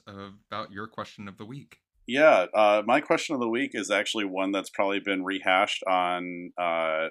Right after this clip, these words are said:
Speaker 2: on our, one of the top websites of twenty twelve, BuzzFeed, uh, probably seven million times. And I'm curious to know what, uh, Girls' character each of us are.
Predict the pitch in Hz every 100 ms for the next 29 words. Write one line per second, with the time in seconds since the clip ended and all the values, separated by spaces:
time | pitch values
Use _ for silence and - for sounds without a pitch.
0 | - 90 87 85 90 90 85 _ - 127
1 | 151 151 120 - 120 117 104 104 - 95
2 | 87 90 - 98 92 - 95 90 85 110
3 | 110 - 92 85 82 - _ 92 87 85
4 | 82 80 - - 139 156 117 - 113 107
5 | 101 98 95 90 95 92 85 82 - _
6 | _ - 107 101 95 92 107 107 101 -
7 | 170 185 147 - 120 110 113 110 92 90
8 | 104 117 123 - 101 95 85 78 - 117
9 | 123 - - 98 95 98 90 90 87 107
10 | 95 95 87 - - 90 82 78